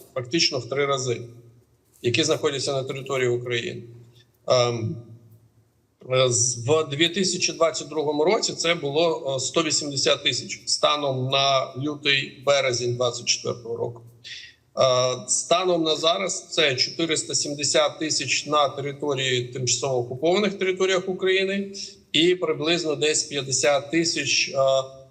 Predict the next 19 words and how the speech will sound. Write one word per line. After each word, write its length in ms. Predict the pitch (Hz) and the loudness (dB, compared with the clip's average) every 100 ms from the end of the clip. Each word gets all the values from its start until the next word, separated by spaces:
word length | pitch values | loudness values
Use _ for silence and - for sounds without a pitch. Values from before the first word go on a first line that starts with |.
| - _ - 135 | -20 _ -4 2
е, 160 | 131 127 | 2 2
Курська, 580 | - 180 180 - 170 165 - - - _ | 2 2 2 2 2 0 -8 -20 -20 _
Білгородська 720 | 131 139 135 143 165 165 - 139 | -2 2 2 4 2 0 -2 -2
та 160 | 139 | 0
Брянська 500 | 131 147 151 143 - | 2 2 2 0 0
області. 840 | 131 127 120 120 120 160 180 - - - | 2 2 0 0 0 2 0 0 -10 -8
Частково, 540 | - 135 - 175 175 139 | -4 -4 2 2 4 2
звісно 380 | 123 147 160 | 0 -2 -2
ж, 120 | 131 120 | -2 -2
з, 500 | - - - - - | -4 -8 -6 -2 2
з, 60 | |
е, 420 | 139 131 131 131 | 4 4 4 2
бойовими 500 | 127 127 143 147 139 | 0 0 -2 -2 -2
діями 400 | 127 127 156 143 | -2 2 2 2
на 100 | 131 | -2
Харківщині. 640 | 123 131 117 - - - - - - | 0 2 0 -4 -6 -8 -8 -12 0
Отже, 580 | 180 208 - 180 185 - - - - | 2 4 2 2 0 -4 -18 -14 -4
це, 260 | - 175 | 2 4
е, 160 | - | 2